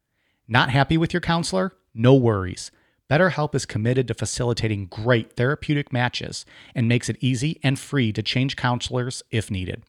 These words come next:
Remember, everything you share with your BetterHelp counselor is completely confidential. And while it's not a crisis line, it is a convenient, professional, and affordable way to seek the help you deserve. Financial aid is even offered to those who qualify.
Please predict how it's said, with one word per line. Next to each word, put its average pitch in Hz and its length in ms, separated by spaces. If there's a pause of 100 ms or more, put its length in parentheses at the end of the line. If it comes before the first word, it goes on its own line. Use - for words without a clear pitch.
(720)
Remember, 120 500 (220)
everything 160 380
you 160 100
share 147 260
with 127 160
your 120 100
BetterHelp 131 460
counselor 135 520
is 120 120
completely 123 480
confidential. 101 760 (400)
And 113 160
while 117 160
it's - 120
not 113 160
a 147 60
crisis - 480
line, 104 340 (300)
it 123 120
is 131 140
a 120 40
convenient, 131 640
professional, 127 720
and 107 120
affordable 135 560
way 113 300 (220)
to 104 100
seek - 280
the 131 100
help 117 320
you 113 320
deserve. 95 540 (560)
Financial 139 600
aid 131 360
is 104 180
even 123 220
offered 123 360
to 107 80
those 107 260
who 123 80
qualify. 87 600